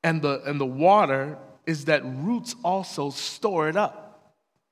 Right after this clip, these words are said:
for future use later, so that you can, so that the tree could be sustained maybe in times of drought or things of that nature, because the roots have done the work of storing it up.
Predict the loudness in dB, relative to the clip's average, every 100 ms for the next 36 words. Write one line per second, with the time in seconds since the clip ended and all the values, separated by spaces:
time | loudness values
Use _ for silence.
0 | _ _ _ _ _ _ -8 -6 -4 -2
1 | -2 -2 -6 -4 -8 -6 -4 -4 -6 -14
2 | -20 _ _ _ _ _ _ _ _ _
3 | _ _ _ -8 -2 0 -2 -2 -6 -6
4 | -10 -4 -4 -2 -4 -4 -4 -4 -4 -4
5 | -6 -6 -8 -10 -8 -4 -2 -2 -4 -4
6 | -4 -6 -6 -6 -4 -4 -4 -8 -10 -4
7 | -4 -4 -6 -10 -8 -4 -4 -6 -6 -6
8 | -6 -6 -6 -8 -14 -20 _ _ _ _
9 | -20 -6 -4 -2 -2 -2 -2 -2 -2 -4
10 | -6 -2 -2 0 -2 -2 -4 -4 -10 -6
11 | -2 0 0 0 0 2 0